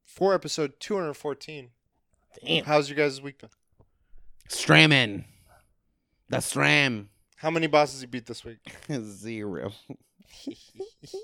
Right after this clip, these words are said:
Speaker 2: Yeah, but the chat's important.
Speaker 3: <laughs> Chat is most important.
Speaker 1: Engagement, baby.
Speaker 3: But, so, I wanted to say some things. Oh, first of all, tried updating the computer.
Speaker 1: Yes.
Speaker 3: Failed miserably.
Speaker 1: Okay.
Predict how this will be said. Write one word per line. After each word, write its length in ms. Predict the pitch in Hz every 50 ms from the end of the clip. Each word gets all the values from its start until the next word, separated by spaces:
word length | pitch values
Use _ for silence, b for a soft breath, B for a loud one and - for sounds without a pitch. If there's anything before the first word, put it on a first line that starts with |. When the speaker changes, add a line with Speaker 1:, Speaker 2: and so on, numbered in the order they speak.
| 480 _
Speaker 2:
Yeah, 120 | - 120 120 98
but 100 | 113 -
the 60 | 113
chat's 360 | 101 - - 127 107 - -
important. 480 | 120 104 - - 95 92 95 - 95 - B B B B B B _
Speaker 3:
<laughs> 800 | - 359 - - 370 381 440 523 571 - - 339 392 415 370 -
Chat 180 | - - 139 190
is 80 | -
most 220 | - 226 - 226 202
important. 300 | - 185 151 131 127 -
Speaker 1:
Engagement, 500 | 139 135 143 147 175 214 208 196 156 135
baby. 300 | 143 147 156 160 175 175 _ _ _ _ _ - - _ _ _ _ _ -
Speaker 3:
But, 640 | 123 127 139 196 233 247 214 170 156 139 - -
so, 400 | - - 165 151 143 139 131 110
I 60 | 120 135
wanted 200 | 131 135 139 131
to 80 | 123
say 160 | 117 - 120
some 180 | 110 117 110 101
things. 200 | 98 101 95 -
Oh, 140 | - 165 151
first 240 | 135 180 202 190 -
of 80 | 151
all, 200 | 135 123 110 b b b b b b b -
tried 220 | - 170 175 190
updating 380 | 190 185 196 175 160 151 160 151
the 60 | 139
computer. 440 | 135 151 139 - 123 107 101 90 127 135 - _ -
Speaker 1:
Yes. 360 | 135 120 107 - - - - _ _ _ _ _ _ _
Speaker 3:
Failed 440 | - - - 151 160 170 180 165
miserably. 600 | 151 147 131 117 104 101 101 95 95 98 107 113 -
Speaker 1:
Okay. 240 | 127 123 113 120 120